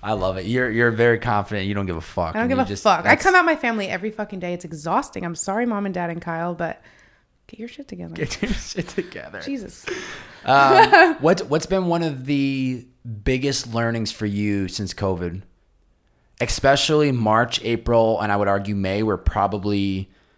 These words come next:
Speaker 1: they were, it was true lockdown, like, for the
Speaker 2: Mm-hmm.
Speaker 1: most part. Um, like, you, I mean,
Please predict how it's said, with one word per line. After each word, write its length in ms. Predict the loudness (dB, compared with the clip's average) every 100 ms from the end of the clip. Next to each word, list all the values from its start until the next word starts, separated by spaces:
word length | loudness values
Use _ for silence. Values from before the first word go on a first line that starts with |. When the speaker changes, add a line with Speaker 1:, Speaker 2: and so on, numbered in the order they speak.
| _ _ _ _ _ _ _ _ _ _
Speaker 1:
they 80 | -2
were, 160 | -2 -2
it 100 | -2
was 280 | -2 -4 -8 -8
true 500 | -6 -2 2 4 6
lockdown, 680 | 6 4 2 -4 -4 -4 -4
like, 120 | -2
for 120 | -2
the 60 | 0
Speaker 2:
Mm-hmm. 60 |
Speaker 1:
most 260 | 2 2 0
part. 520 | 0 2 0 -6 -4
Um, 560 | 0 0 0 -4 -10 -12 -20 -20 _ -10
like, 160 | -6
you, 260 | -6 -6 -4
I 80 | -2
mean, 340 | 0 0 -2